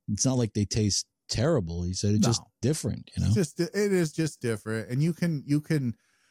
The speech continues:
Speaker 2: I, I don't wanna use the word cobble together a review, but I am gonna use the, the, you can cobble together a review if you smoke enough of the cigars. Like, this is why, uh,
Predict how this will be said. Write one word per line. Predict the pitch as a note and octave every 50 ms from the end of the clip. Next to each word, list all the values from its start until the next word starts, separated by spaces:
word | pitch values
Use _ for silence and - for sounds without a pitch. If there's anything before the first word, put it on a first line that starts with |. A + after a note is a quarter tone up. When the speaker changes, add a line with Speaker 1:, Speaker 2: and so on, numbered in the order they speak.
| _ _ _ _ _ _ _
Speaker 2:
I, | - B2+ B2+ -
I | D3+ D3
don't | D3 F3 F3+ D#3
wanna | C3+ D3+ D#3+ D#3+
use | D3+ D3 D3 D3+ D3+ D3 C#3+
the | C#3 D3+
word | C#3 C#3 C#3 C#3+ C#3+ C3 -
cobble | - - - - A#2 B2+ C3 C#3 C3+
together | - - C3+ C#3 C3 C3 C#3 C#3+ C#3+ C3 -
a | - C#3
review, | C#3+ C#3 C#3 C#3 D3 D3+ D3+ D3
but | C3 A#2
I | A2 A2
am | A2 A2+ A#2 A#2
gonna | A#2+ A2+ G#2+ G#2 G2+ G2+ -
use | - A2 G#2 G2+ G#2 - -
the, | G2+ G2+ G2 G2 -
the, | - F2+ -
you | B2 A#2 G#2
can | A2 G#2+ G2+
cobble | F#2+ - A2+ B2+ B2+ B2+
together | A2+ G#2+ A#2 A2 G#2+ G#2
a | G2 G2
review | F#2+ F#2 F2+ G#2 G2+ G2+ F#2+ F#2+ F#2
if | F2+ - -
you | G#2+ G#2
smoke | - - - A2+ A2+ A2+ C3 B2+ -
enough | A#2+ A2+ G#2 G2+ G2+ G#2 G#2 G2+ - _ _ -
of | G2+ G2+ G2+
the | G#2 G2
cigars. | - - F#2 F2 E2+ D#2 D2 D2 - - A2 - _ _ _ _ _ _ _ _ _ _ _
Like, | - C3 -
this | - D#3 D3 F#3+
is | G3+ G3+
why, | G3 F3 D#3 C#3+ C3 B2 - - _ _
uh, | -